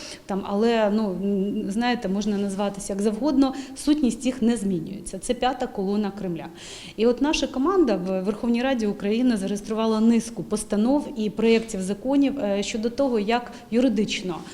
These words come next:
е, оце кубло розплутати і розв'язати питання, що після, е, рішення Ради нацбезпеки і оборони, після рішення Верховного суду О П З Ж дуже себе комфортно почуває в парламенті. Е, знаємо, що там два роки знадобилося, щоб Шуфрича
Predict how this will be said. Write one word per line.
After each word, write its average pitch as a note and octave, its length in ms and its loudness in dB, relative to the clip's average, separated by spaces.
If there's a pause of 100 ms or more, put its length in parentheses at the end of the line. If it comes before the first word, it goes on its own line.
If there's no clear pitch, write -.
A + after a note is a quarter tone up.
(160)
е, G3 280 4
оце G3 340 0
кубло G#3 640 0
розплутати B3+ 960 2
і A3+ 140 2
розв'язати G#3+ 580 0
питання, C4 560 0
що - 180 -4
після, A#3 420 -2 (280)
е, G3 160 2
рішення G#3 420 0
Ради A#3 200 2
нацбезпеки G#3+ 680 -2
і - 20 0
оборони, F3 540 -2
після B3 260 0
рішення A3+ 340 0
Верховного C4 480 2
суду A3+ 400 -2 (280)
О G#3 60 -4
П A3+ 140 2
З B3 160 4
Ж D4+ 320 4
дуже C4+ 300 0
себе G3+ 280 -2
комфортно G#3 500 -2
почуває G#3 480 0
в A#3+ 120 -8
парламенті. E3 560 -6 (340)
Е, G3+ 240 0
знаємо, B3+ 440 4
що A3 200 -4
там G#3 200 0
два A#3 180 2
роки A3+ 320 0
знадобилося, G3 680 -2
щоб F#3 280 -6
Шуфрича A#3+ 640 -2